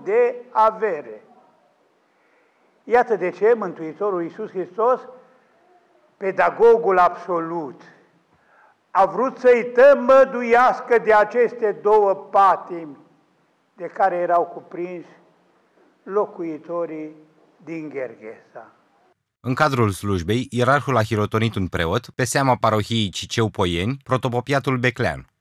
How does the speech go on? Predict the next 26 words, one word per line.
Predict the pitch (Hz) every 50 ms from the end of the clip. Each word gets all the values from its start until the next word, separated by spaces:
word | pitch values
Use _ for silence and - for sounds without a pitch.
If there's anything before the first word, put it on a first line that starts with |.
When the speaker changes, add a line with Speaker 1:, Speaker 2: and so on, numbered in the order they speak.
| _ _ _
Speaker 2:
Pentru | - 123 123 - 127
întreaga | 127 123 - - 143 135 131 131
activitate | 123 113 - 123 107 117 - 127 123 110 127
desfășurată, | 113 117 110 - 123 113 - 120 117 104 85 - 80
părintele | 71 - 92 98 110 110 - 104 98
paroh | 90 - 87 87 104 101 -
Ioan | - 101 104 101 104 110 110
Someșan | - - 92 82 78 - - 80 87 110 127
a | - -
fost | 110 135 147 139 -
hirotesit | - 120 107 107 - 98 95 - 123 -
sachelar. | - - 117 - - 113 104 85 69 - _ _ _ _ _ _
De | - 120 135
asemenea, | 135 135 - - 143 117 98 90 85 82
binefăcătorii | 85 87 101 107 101 - 110 - 113 104 - 131 127 123
și | 113 - 127
membrii | 120 120 123 120 117 113
Consiliului | 110 - 120 113 - - 117 110 110 110 110 123
și | 120 - -
Comitetului | - - 113 113 110 - 123 113 117 113 113 110
Parohial | - 110 107 110 104 - 110 85 76 73 -
au | - 104
primit | 90 104 107 107 131 131
diplome | 120 110 131 - - 131 123 123
de | 117 107 110
cinstire. | - - 117 107 - - 85 71 62 62 -